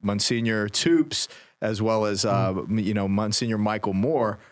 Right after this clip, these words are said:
Speaker 1: were, were great support for me spiritually, uh, you know, looking at some of those realities, and, and Monsignor Esseff at, at I P F, uh, which is another big name in, in that,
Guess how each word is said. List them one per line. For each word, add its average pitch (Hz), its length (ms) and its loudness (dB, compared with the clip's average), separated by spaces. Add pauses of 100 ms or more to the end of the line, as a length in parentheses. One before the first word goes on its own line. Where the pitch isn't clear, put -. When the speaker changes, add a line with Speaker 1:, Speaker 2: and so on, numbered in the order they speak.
(160)
Speaker 1:
were, 101 260 0
were 98 200 0
great 104 280 -2
support 120 500 -4
for - 140 -8
me 98 180 0
spiritually, 107 800 0 (300)
uh, 101 320 -2
you 117 100 0
know, 98 220 0
looking 113 440 0
at 101 120 -2
some 104 240 0
of 95 80 -2
those 98 240 -2
realities, 95 720 0
and, 95 240 0
and 92 140 -2
Monsignor 101 400 0
Esseff 101 520 -2
at, 90 140 -4
at 90 260 -6
I 98 160 -2
P 95 220 -2
F, 98 320 -2
uh, 90 200 -2
which 87 220 -4
is 95 100 -6
another 95 240 -2
big 95 220 -6
name 92 260 0
in, 92 160 -2
in 92 240 -2
that, 92 240 -2